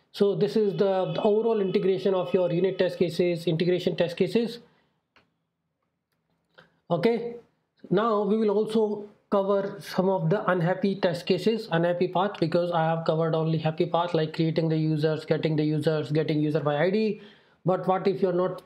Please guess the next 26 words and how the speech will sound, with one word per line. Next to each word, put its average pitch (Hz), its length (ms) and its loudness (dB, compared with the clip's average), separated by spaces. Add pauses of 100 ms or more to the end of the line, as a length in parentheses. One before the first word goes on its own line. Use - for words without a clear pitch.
providing 170 480 0
the 165 60 2
authorization 165 580 0
token? 202 420 0 (300)
Then 180 160 2
you 175 100 2
should 165 280 0
get, 170 360 0
uh, 156 360 0 (400)
uh, 160 260 0
forbidden, 208 680 0 (220)
right, 185 280 0
unauthorized. 202 720 0 (400)
And 180 200 2
if 175 120 -2
you're 196 100 2
not 196 260 0
passing 170 380 0
the 170 80 2
correct 170 420 -2
payload 180 360 2
in 170 120 0
the 160 380 0 (460)
creating 180 380 2
the 165 40 2
user, 220 500 0